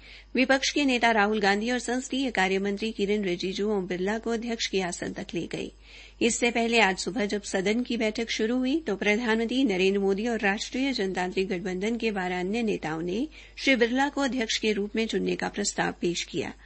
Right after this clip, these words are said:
विपक्ष की ओर से शिवसेना यूबीटी नेता अरविंद सावंत, राष्ट्रवादी कांग्रेस पार्टी शरद पवार की सुप्रिया सुले और समाजवादी पार्टी के आनंद भदौरिया ने श्री सुरेश के पद-, पक्ष में प्रस्ताव रखा।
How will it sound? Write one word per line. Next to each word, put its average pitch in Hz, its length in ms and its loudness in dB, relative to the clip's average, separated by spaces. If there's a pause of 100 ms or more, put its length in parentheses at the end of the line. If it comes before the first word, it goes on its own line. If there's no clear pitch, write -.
(120)
विपक्ष 247 360 2
की 254 180 0
ओर 247 140 2
से 269 200 0
शिवसेना 202 520 2
यूबीटी 202 500 2
नेता 208 340 2
अरविंद 180 280 -2
सावंत, 208 480 0 (440)
राष्ट्रवादी 247 680 2
कांग्रेस 208 440 0
पार्टी 196 300 0
शरद 214 280 0
पवार 190 420 0
की 208 160 -2
सुप्रिया 185 480 -2
सुले 190 420 -2 (480)
और 247 100 8
समाजवादी 240 760 2
पार्टी 196 500 0
के - 160 -2 (400)
आनंद 254 340 8
भदौरिया 220 540 2
ने 240 160 0
श्री 214 220 -2
सुरेश 214 540 2
के 196 180 -4
पद-, - 500 -10
पक्ष - 300 0
में 196 100 2
प्रस्ताव 185 500 0
रखा। 165 360 -6